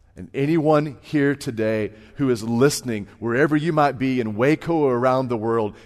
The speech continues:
anyone today can turn to this Jesus and be saved by believing that he is the Son of God, that we cannot repay the debt that we owe.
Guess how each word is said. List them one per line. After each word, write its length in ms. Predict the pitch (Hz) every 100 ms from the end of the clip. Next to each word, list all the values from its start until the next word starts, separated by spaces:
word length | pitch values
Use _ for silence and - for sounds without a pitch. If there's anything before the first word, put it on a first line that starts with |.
| -
anyone 540 | 135 151 185 160 156 -
today 440 | 151 117 107 101 - -
can 200 | 135 113
turn 400 | 107 143 147 165
to 260 | - 139 120
this 280 | 131 135 127
Jesus 540 | 101 120 120 104 -
and 100 | 101
be 120 | 90
saved 720 | - 101 92 98 110 - - _ _ _ _ _ _ _ _ _ _ _ _
by 120 | 95
believing 560 | 101 113 123 139 123 110
that 140 | 98
he 260 | - 123 120
is 220 | 131 131
the 120 | 110 107
Son 280 | - 110
of 120 | 104 87
God, 400 | 98 95 95 - _ _ _ _ _ _ _ -
that 120 | 127
we 160 | 143
cannot 520 | 139 139 113 123 135 135
repay 580 | 123 - 143 139 131
the 120 | 104 107
debt 400 | 90 135 135 127
that 140 | 101
we 200 | 117 107
owe. 380 | 117 120 104